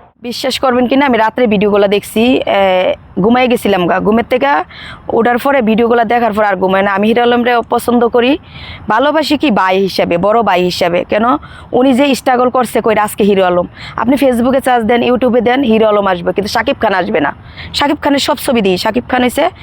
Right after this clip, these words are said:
নায়ক, এটা আলাদা। শাকিব খায়ের, শাকিব ভাইয়ের শ্রদ্ধা সম্মান করি, এটা আলাদা। কিন্তু হিরো আলমরা আপনি যে কোনো জায়গায় লিখবেন, হিরো আলম আসবেই। উনি যে কষ্ট করে আজকের জায়গায় আইছে, ওনারে বারবার মারে। তার জন্য আমি বাংলাদেশের বিশ কোটি মানুষের পক্ষ থেকে,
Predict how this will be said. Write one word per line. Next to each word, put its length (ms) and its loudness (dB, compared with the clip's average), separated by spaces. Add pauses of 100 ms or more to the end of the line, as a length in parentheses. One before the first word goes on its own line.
(140)
নায়ক, 320 0
এটা 160 0
আলাদা। 300 0 (360)
শাকিব 300 -2
খায়ের, 360 0 (340)
শাকিব 360 -2
ভাইয়ের 280 2
শ্রদ্ধা 640 -2 (140)
সম্মান 360 0
করি, 200 0
এটা 140 0
আলাদা। 260 0 (280)
কিন্তু 200 2
হিরো 240 4
আলমরা 340 2
আপনি 240 0
যে 160 0
কোনো 180 0
জায়গায় 240 2
লিখবেন, 320 0
হিরো 200 2
আলম 160 2
আসবেই। 360 -2 (540)
উনি 440 2
যে 300 2
কষ্ট 340 -2
করে 200 0
আজকের 300 -2
জায়গায় 240 2
আইছে, 220 0
ওনারে 300 2
বারবার 440 0
মারে। 300 0 (340)
তার 180 -2
জন্য 480 2
আমি 200 0
বাংলাদেশের 680 0
বিশ 260 0
কোটি 180 0
মানুষের 380 0
পক্ষ 320 -2
থেকে, 260 0